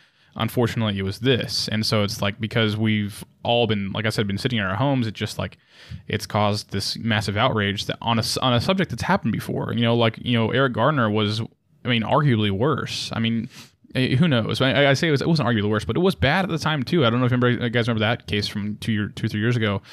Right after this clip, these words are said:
That was the case that Colin Kaepernick was protesting back in the day. Um, and that's the other issue that I have with the whole thing is that, you know, this has happened before, and I don't want it to not result in change. I, I want this to be the last time that I hear about an innocent person dying from a cop, regardless of skin color.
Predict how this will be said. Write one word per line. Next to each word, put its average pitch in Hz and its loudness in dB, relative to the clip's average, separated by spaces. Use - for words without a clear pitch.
That 117 0
was 117 2
the 113 -2
case 113 -2
that - -8
Colin 107 -2
Kaepernick 120 -2
was 104 -4
protesting 104 -4
back 98 -4
in 101 -8
the 95 -6
day. 98 -4
Um, 98 -2
and 113 0
that's - 0
the 143 0
other 170 0
issue 135 0
that 104 0
I 104 0
have 139 0
with - -4
the 101 -4
whole 101 -2
thing 101 -2
is 101 -4
that, 104 -2
you 110 -4
know, 98 -4
this 139 2
has 143 -2
happened 147 0
before, 110 0
and 104 -4
I 120 0
don't 131 0
want 127 2
it - -6
to 110 -2
not 123 0
result 117 0
in 107 -2
change. - -6
I, 110 0
I 110 0
want 131 2
this 131 2
to 131 0
be 123 4
the 113 2
last 113 0
time 117 2
that 107 2
I 104 2
hear 107 0
about 104 2
an 101 0
innocent 113 -2
person 110 0
dying 104 2
from 107 -6
a 104 -4
cop, 104 -4
regardless 113 0
of 107 -4
skin 110 -2
color. 101 -2